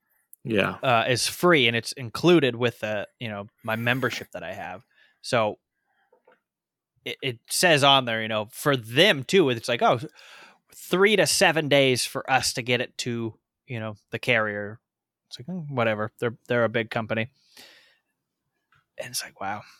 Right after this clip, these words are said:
Speaker 2: it takes forever." Now. It used to be like, "Oh, I'll get this in three and a half days." Now it's like, "Oh, maybe March." It's
Speaker 1: Yeah.
Speaker 2: crazy.
Speaker 1: Can't help you.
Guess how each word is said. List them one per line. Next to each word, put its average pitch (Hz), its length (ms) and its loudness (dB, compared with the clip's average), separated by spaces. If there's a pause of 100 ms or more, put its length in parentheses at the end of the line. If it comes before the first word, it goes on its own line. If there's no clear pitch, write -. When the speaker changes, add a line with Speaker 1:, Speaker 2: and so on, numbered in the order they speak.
Speaker 2:
it 151 80 -14
takes 117 220 -6
forever." 131 260 2
Now. 107 140 -2
It 113 60 2
used 202 160 4
to 131 80 -6
be 113 80 2
like, 107 220 2
"Oh, 220 60 2
I'll 107 180 4
get 110 140 -6
this - 220 -6
in 110 260 -8 (220)
three 110 220 -4
and 117 80 0
a - 20 -2
half 113 160 -4
days." 104 380 -6 (420)
Now 117 240 -6
it's 110 140 -8
like, 107 100 -10
"Oh, 240 240 -4 (160)
maybe 117 180 -4
March." 104 580 -4 (1400)
It's 160 180 4
Speaker 1:
Yeah. 104 60 4
Speaker 2:
crazy. 175 360 4 (580)
Speaker 1:
Can't 104 160 0
help 107 220 0
you. 104 100 0